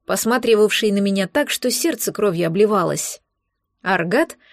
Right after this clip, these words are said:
расстарался для эльфа. «Прошу вкусить, ваше светлейшество», передал он кружку, от которой шел пар Шандатилю. «Арк!» — зашипела я, воспользовавшись минуткой.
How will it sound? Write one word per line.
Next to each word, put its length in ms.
расстарался 720
для 260
эльфа. 540
«Прошу 380
вкусить, 580
ваше 440
светлейшество», 960
передал 540
он 200
кружку, 680
от 160
которой 420
шел 300
пар 360
Шандатилю. 880
«Арк!» — 520
зашипела 680
я, 400
воспользовавшись 840
минуткой. 640